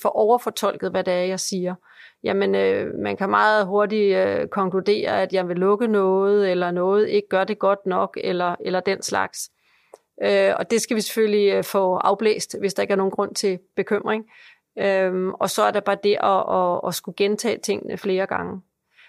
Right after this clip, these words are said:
Og så er der jo også det i, i den direkte ærligheds navn. Der er nogen, der ikke nødvendigvis synes, det er noget for dem. Og det synes jeg egentlig også er, er fair nok. Jeg går lidt op i, at, øhm, eller jeg går meget op i, at vores rødder,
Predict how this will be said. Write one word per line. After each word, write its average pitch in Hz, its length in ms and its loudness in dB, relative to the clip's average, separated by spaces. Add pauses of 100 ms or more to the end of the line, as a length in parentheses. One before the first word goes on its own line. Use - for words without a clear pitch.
(180)
Og 196 120 -2
så - 200 0
er 226 140 0
der 262 120 4
jo 220 100 4
også 208 260 0
det 214 160 2
i, 196 440 -4
i 190 340 -6
den 190 140 0
direkte 202 480 0
ærligheds 202 500 -2
navn. 202 400 2
Der 208 80 0
er 196 40 2
nogen, 196 220 0
der 202 100 2
ikke - 420 -2
nødvendigvis 208 560 0
synes, 202 260 -4
det 208 120 2
er 196 40 2
noget 190 200 0
for 196 100 -6
dem. 175 280 -4 (320)
Og 180 40 -4
det 190 100 -4
synes 214 220 -2
jeg - 60 -2
egentlig 196 280 0
også 190 200 -2
er, 196 160 -2
er 170 80 -8
fair 175 240 -4
nok. 175 260 -6 (480)
Jeg 220 180 2
går 220 140 4
lidt 220 220 2
op 226 260 4
i, 233 320 -4
at, 196 380 -2
øhm, 185 600 0
eller 196 140 -2
jeg 196 140 0
går 180 100 -2
meget 202 380 4
op 196 180 2
i, 196 280 -4
at 196 320 -6
vores 190 260 -2
rødder, 233 300 0